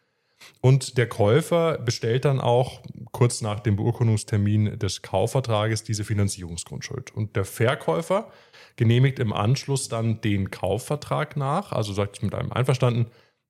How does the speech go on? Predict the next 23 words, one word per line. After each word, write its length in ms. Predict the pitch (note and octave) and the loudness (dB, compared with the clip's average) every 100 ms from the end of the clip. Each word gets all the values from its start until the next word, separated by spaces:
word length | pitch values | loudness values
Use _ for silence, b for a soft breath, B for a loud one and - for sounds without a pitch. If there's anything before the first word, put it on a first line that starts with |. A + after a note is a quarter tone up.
| - | 4
genehmigt 640 | G#2 G2+ G#2 G#2 - - | 6 6 6 4 0 -2
den 320 | G#2 G#2+ A2 _ | 0 0 -2 _
Kaufvertrag. 840 | - G#2 A#2+ C#3 - B2+ C3+ - | 0 2 4 0 2 0 0 -2
Eine 180 | A2+ A2 | 0 2
gesonderte 760 | G#2+ - G#2 G#2+ A2+ C3+ A#2+ G#2+ | 0 -6 -4 -2 0 0 0 0
Genehmigung 840 | G2+ G2 G2 G#2 C#3+ D3 B2+ B2 | 2 2 2 4 4 4 2 2
der 140 | A2 | 2
Grundschuld, 920 | G2+ - G#2 D3 E3+ D3 C#3+ C#3+ C3+ C3 | -2 0 4 4 2 0 2 0 -2 -10
die 140 | A2 | -6
gibt 180 | A2 A#2+ | -4 0
er 60 | G#2+ | 0
jetzt 120 | - | 2
nicht 200 | A2+ A2 | 0 0
ab. 160 | F2+ F#2+ | -2 -4
Also 280 | F#2+ G2 - | -4 -8 -10
unterschreibt 640 | - - F#2+ G2+ G2+ G#2+ - | -12 -8 -4 -2 -2 -4 -2
quasi 280 | G#2+ G2+ G2+ | 0 0 0
beim 300 | F#2+ G2 F2+ b b b b | 0 0 -2 b b b b
Notar 480 | G#2+ G2 - G2+ A2+ | 0 0 2 2 2
ein 120 | A2 | 2
ganz, 380 | G2 G#2 G2+ - | 2 2 0 -4
äh, 200 | - G2 | -6 -6
übliches 540 | G2 A#2 A#2+ G#2 - | -2 0 2 0 -2